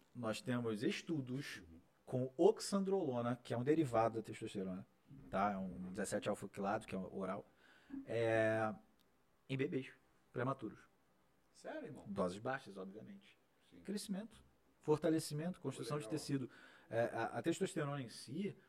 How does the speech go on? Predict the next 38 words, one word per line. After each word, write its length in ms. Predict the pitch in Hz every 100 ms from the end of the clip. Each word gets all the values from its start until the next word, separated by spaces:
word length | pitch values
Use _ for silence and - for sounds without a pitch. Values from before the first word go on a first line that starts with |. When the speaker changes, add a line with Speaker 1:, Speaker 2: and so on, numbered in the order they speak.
| _ _ _
Speaker 1:
eu, 200 | - 107 113
e 40 |
os 100 | 110
derivados, 680 | 117 113 98 101 143 139 113
né, 340 | 107 110 104
cada 240 | - 107 107
um 60 |
com 80 | 110
a 40 | 113
sua 120 | 107
particularidade, 880 | 110 - 104 101 95 104 190 139 107 - _ _
atuam 600 | 180 175 165 165 196 262
na 180 | 240 220
formação 420 | 214 202 214 185
de 80 | 185
tecidos, 380 | 254 - 208 -
crescimento 380 | 151 151 147 156
de 60 |
tecidos. 460 | - 196 180 143 -
Se 40 |
você 200 | 151 160
tem 100 | 208
um 40 | 220
bebê 260 | 170 135
prematuro, 560 | 131 127 123 - 139 233
que 60 | 127
você 160 | 123
precisa 260 | 127 117 123
recuperar 480 | 123 127 - 117 110
e 40 |
fazer 220 | 113 104
ele 100 | 104
acelerar 360 | 104 - 104 104
o 60 | 101
desenvolvimento, 720 | 98 95 98 95 131 - - -
Speaker 2:
Legal. 280 | 87 - -
Speaker 1:
opa, 400 | 208 262 269 110 90
oxandrolona. 560 | - - 135 180 151 139